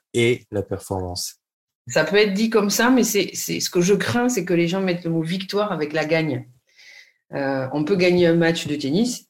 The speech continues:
Speaker 2: euh, en jouant très, très mal et en étant à côté de ses pompes, euh, mais parce que l'adversaire, on l'a mieux géré, on a trouvé des solutions, et cetera.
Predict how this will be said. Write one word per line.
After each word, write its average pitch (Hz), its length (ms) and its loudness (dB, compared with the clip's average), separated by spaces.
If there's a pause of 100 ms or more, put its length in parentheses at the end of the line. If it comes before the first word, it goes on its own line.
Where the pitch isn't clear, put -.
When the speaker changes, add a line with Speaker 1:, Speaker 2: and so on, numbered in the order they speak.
(100)
Speaker 2:
euh, 139 840 -4
en 143 140 -2
jouant 156 260 2
très, 170 160 -4
très - 200 -8
mal 185 320 0
et 160 120 0
en 143 80 -2
étant 143 260 -4
à 147 80 -2
côté 139 240 -8
de 139 40 -14
ses 139 160 -8
pompes, 170 320 -2
euh, 143 180 -4
mais 139 120 -4
parce 139 200 -6
que 156 100 -4
l'adversaire, 147 500 -4
on 165 60 0
l'a 143 140 -4
mieux 143 180 -2
géré, 160 500 -2
on 147 140 -4
a 147 60 -4
trouvé 156 240 -8
des 147 100 -6
solutions, 151 500 -6
et 170 40 -6
cetera. 170 420 -10